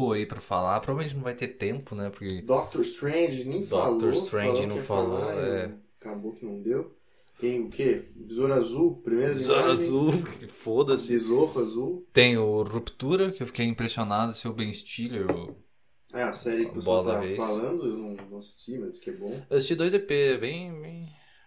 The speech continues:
Speaker 2: É, tem, tem
Speaker 1: legal.
Speaker 2: bastante coisa aí no mundo geek, nerd, como a gente costuma falar aqui, igual o Roberto Justus.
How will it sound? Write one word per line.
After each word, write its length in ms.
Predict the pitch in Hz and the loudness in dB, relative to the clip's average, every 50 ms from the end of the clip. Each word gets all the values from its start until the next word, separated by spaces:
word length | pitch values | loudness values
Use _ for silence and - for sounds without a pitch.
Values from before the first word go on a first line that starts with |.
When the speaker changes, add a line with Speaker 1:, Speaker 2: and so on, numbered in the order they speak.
| - - | -14 -8
Speaker 2:
É, 100 | 123 123 | -6 -6
tem, 140 | - - 147 | -4 -2 0
tem 100 | 170 175 | 0 2
Speaker 1:
legal. 200 | 123 123 113 110 | 2 2 2 4
Speaker 2:
bastante 260 | 113 - - - - | 4 4 2 0 0
coisa 400 | - 160 156 160 165 156 151 147 | 0 2 4 4 4 4 0 -2
aí 40 | 147 | -4
no 60 | 143 | -4
mundo 500 | 139 135 139 139 135 131 127 123 117 117 120 | -4 -4 -2 -2 0 0 0 0 0 -2 -4
geek, 320 | 123 135 139 151 147 - 139 | -8 -8 -8 -8 -8 -8 -6
nerd, 440 | 131 131 131 131 139 151 156 151 | -2 0 2 4 2 2 0 -4
como 280 | - - 127 120 117 113 | -8 -8 -6 -4 -2 -2
a 60 | 107 110 | -2 -4
gente 180 | 113 107 104 - | -4 -6 -8 -12
costuma 260 | - - - 120 113 | -16 -10 -8 -8 -8
falar 280 | 113 - 123 113 113 117 | -6 -6 -4 -2 -2 -4
aqui, 160 | 120 - 123 | -4 -6 -6
igual 260 | 117 117 117 117 120 113 | -2 -2 0 0 0 0
o 200 | 107 104 101 - _ _ _ _ _ _ _ _ _ _ _ - - _ - | -2 -4 -10 -16 _ _ _ _ _ _ _ _ _ _ _ -20 -20 _ -12
Roberto 340 | - 107 107 113 113 - 113 | -8 -6 -4 -4 -4 -4 -6
Justus. 400 | 117 139 175 - - - - | -6 -6 -6 -6 -8 -4 0